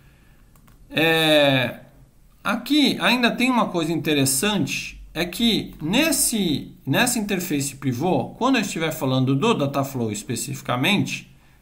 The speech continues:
certo? É, tem componentes que podem ao mesmo tempo serem componentes. Se você imaginar que à esquerda aqui eu tenho clientes, que são os caras que consomem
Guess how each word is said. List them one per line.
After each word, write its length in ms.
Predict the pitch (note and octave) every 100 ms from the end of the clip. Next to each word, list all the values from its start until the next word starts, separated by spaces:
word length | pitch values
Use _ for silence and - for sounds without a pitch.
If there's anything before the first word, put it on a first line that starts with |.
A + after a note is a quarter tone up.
| _
certo? 500 | - - E3 C#3+ - - - _ - _ _ - - - - - - - -
É, 500 | C#3+ D3 B2+ - - - _ - - _ -
tem 140 | C#4
componentes 880 | C4 A3 D#3+ D#3 G#3 D3+ - - -
que 180 | - F#3+
podem 400 | F#3 G#3 G#3+ G#3+
ao 100 | G#3
mesmo 360 | C4+ A#3+ A#3
tempo 380 | - F#3+ F#3 F3+
serem 500 | - D#3 D3 B2+ A#2
componentes. 600 | - F3 E3+ C3+ B2 G#2
Se 60 | -
você 200 | D#3+ G#3
imaginar 400 | G#3 G3+ F3+ E3+
que 100 | F3
à 60 | F#3+
esquerda 540 | - - D3+ C3 A#2
aqui 180 | A2 C3
eu 60 |
tenho 320 | - B2 A#2 A2+
clientes, 600 | F3+ F3 C#3+ G#2+ - -
que 120 | B2+
são 180 | C#3 C#3
os 120 | C#3
caras 280 | C#3 D3 -
que 140 | -
consomem 840 | - E3 C#3 - F3 G3+ G#3 A3